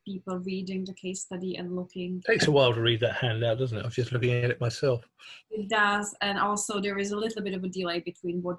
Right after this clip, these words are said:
Speaker 1: we talk about and what we say and obviously what people see and them being
Speaker 2: Of course.
Speaker 1: react.
Speaker 2: Of course.
Speaker 1: So obviously
Speaker 2: And it has to be a brief comment. What lessons are you learning? What did Tesco do well? What did B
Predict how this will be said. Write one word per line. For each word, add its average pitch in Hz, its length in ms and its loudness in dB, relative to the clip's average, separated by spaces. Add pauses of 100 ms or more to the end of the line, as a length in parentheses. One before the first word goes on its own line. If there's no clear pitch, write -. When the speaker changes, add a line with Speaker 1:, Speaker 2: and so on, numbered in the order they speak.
Speaker 1:
we 180 180 -4
talk 180 360 -8
about 165 300 -4
and 170 120 -6
what 170 160 -8
we 170 80 -6
say 165 280 -6
and 165 180 -8
obviously 170 340 -12
what 170 160 -12
people 170 260 -14
see 165 380 -6
and 160 240 -6 (140)
them 165 260 -6
being - 200 -4
Speaker 2:
Of - 60 -14
course. 107 300 -4 (220)
Speaker 1:
react. 165 420 0
Speaker 2:
Of - 60 -20
course. - 180 -20
Speaker 1:
So 160 200 -10
obviously 165 320 -6
Speaker 2:
And 185 40 4
it 156 40 0
has 147 100 -2
to 147 80 -2
be 135 100 4
a 123 40 4
brief 123 300 6
comment. 120 300 0
What 160 160 4
lessons 135 420 2
are 113 40 -2
you 110 120 0
learning? 110 360 0
What 135 160 4
did 123 200 2
Tesco 120 480 0
do 104 220 -2
well? 104 260 -2
What 117 140 -6
did 107 140 -10 (100)
B 117 140 -6